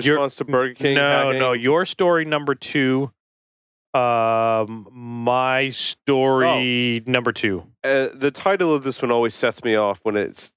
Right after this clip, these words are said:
Speaker 2: titled this way. Attribution delivers questionable security value.
Speaker 1: Mm. So this is all about the whole A P T one thing from Mandiant, right?
Speaker 2: Uh, a lot of it covers the A P T one
Speaker 1: One.
Speaker 2: thing from Mandiant.
Speaker 1: Yes.
Speaker 2: Which we haven't really talked about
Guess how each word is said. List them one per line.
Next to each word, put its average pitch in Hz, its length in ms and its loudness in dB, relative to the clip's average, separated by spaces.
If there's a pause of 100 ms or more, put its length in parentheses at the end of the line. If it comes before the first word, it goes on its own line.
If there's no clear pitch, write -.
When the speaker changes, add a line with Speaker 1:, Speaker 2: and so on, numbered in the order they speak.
Speaker 2:
titled 104 400 -2
this 104 240 -4
way. 98 320 2
Attribution 147 680 0
delivers 120 420 0
questionable 110 600 -2
security 104 440 -2
value. 92 400 -2
Speaker 1:
Mm. 92 460 -12 (180)
So 165 200 2
this 214 320 0
is 196 220 0
all 156 260 2
about 139 300 0
the 127 80 -4
whole 123 500 0
A 127 120 -4
P 127 100 -8
T 120 160 -4
one 110 260 -2
thing 98 200 -4
from 98 160 -10
Mandiant, 90 320 -4 (120)
right? 110 120 -4 (420)
Speaker 2:
Uh, 120 380 2
a 120 100 0
lot 139 280 2
of 151 100 -6
it 165 100 -4
covers 131 320 -2
the 104 160 -2
A 117 80 0
P 117 140 -6
T - 140 -8
one 107 160 0
Speaker 1:
One. - 60 -4
Speaker 2:
thing 98 120 -2
from 98 160 -6
Mandiant. 90 400 -2
Speaker 1:
Yes. - 360 -2
Speaker 2:
Which 127 180 0
we 139 100 2
haven't 135 240 0
really 113 200 2
talked 95 300 -2
about 95 320 -2